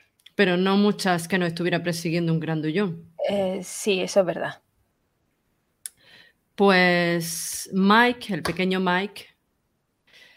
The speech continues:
Speaker 1: eh, me ha escrito un email y me ha dicho que se han encontrado extraños agujeros en el bosque, excavando. ¿Te acuerdas que enterramos aquello?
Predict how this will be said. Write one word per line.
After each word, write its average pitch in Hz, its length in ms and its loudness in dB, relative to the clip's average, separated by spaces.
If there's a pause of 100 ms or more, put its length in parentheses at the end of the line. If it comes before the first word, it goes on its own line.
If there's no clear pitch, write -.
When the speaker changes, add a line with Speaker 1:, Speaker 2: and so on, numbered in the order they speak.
(240)
Speaker 1:
eh, 185 360 4
me 185 140 2
ha 202 40 6
escrito 208 560 0
un 175 140 0
email 190 320 0
y 180 40 0
me 175 120 0
ha 170 40 -2
dicho 180 320 -4
que 156 720 -2
se 175 140 -6
han 185 100 0
encontrado 175 500 -2
extraños 165 480 -2
agujeros 147 720 -6 (460)
en 180 140 -2
el 160 120 -2
bosque, 165 420 -8 (240)
excavando. 170 640 -2 (500)
¿Te - 80 -4
acuerdas 175 320 -2
que 196 100 -8
enterramos 175 520 -2
aquello? 165 480 -4